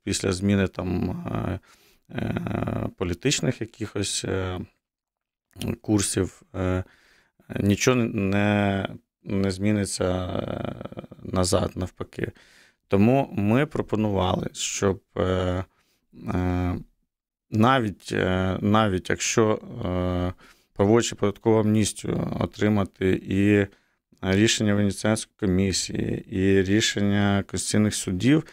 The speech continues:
все рівно бізнес не захищений від того, що через три-чотири роки, е, за, е, за те, що ти задекларував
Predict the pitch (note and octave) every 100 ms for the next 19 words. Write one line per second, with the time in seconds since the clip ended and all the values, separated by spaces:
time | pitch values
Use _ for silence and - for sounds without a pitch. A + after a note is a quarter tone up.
0 | - _ _ _ _ - G#2+ F#2+ B2 C3
1 | A2+ G2+ G#2+ A#2+ A2+ G2+ - G2+ F#2+ F#2
2 | - B2 - G2+ F#2+ F#2 F2+ - A2+ A#2+
3 | - - G2 F2 - F#2+ F2+ - G2+ F#2
4 | - - F2+ G2+ D3+ - B2 A2+ _ _
5 | _ _ - F#2 F2+ F2 F2+ G2 F#2+ F#2+
6 | F#2 - - F#2 F#2 F#2 F#2 F2+ F2+ -
7 | - - - - F#2+ F#2+ F#2 - G#2 -
8 | - G2 F#2 F#2+ - G2 G2 G2 G2+ F#2+